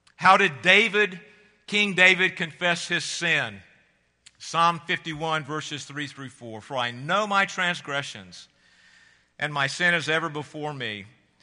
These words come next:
Against you, you only, have I sinned,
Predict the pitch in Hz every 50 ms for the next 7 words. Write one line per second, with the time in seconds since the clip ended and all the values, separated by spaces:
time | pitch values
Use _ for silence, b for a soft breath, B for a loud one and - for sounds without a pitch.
0 | b b b b - 139 135 147 151 151 147 - - 131 120 123 156 180 202 208
1 | 208 208 208 202 - 151 143 170 175 160 151 143 - - 156 175 185 190 185 165
2 | 139 131 113 101 101 101 - _ _ _ _ _ _ _ _ _ _ _ _ _
3 | _ _ _ _ _ _ _ _ _ _ _ _ _ _ _ - _ _ 151 147
4 | 143 143 139 139 135 - - - - 135 120 113 104 95 90 87